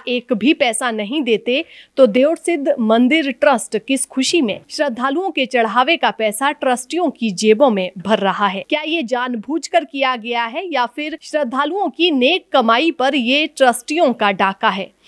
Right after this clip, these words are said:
मांग तो ये भी उठ रही है कि सभी ट्रस्टियों को दिया गया धन रिकवर कर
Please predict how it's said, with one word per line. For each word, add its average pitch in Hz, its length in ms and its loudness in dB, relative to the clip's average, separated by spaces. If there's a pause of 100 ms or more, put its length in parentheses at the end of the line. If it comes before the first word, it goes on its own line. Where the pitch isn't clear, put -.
(260)
मांग 302 280 2
तो 381 120 0
ये 294 180 2
भी 311 180 0
उठ 339 180 -4
रही 311 300 -2
है 311 160 0
कि 311 200 -4
सभी 277 380 2
ट्रस्टियों 311 600 0
को 240 140 2
दिया 214 280 2
गया 208 260 0
धन 226 320 -2 (360)
रिकवर 247 480 4
कर 254 260 -2